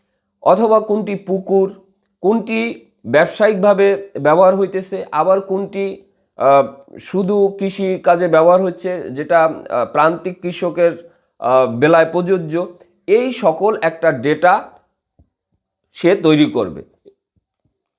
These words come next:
এবং এই প্রতিবেদনটি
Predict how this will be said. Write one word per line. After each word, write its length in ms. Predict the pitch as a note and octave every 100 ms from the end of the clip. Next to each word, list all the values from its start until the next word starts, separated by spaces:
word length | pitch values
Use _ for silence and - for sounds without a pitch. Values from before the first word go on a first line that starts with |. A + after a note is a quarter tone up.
| _ E3+
এবং 520 | G3 G#3 E3+ A#3 - _ _ _
এই 180 | F3 A3+
প্রতিবেদনটি 1000 | F#3+ G3 G3 G#3+ G#3+ A3 F#3 - D#2+ -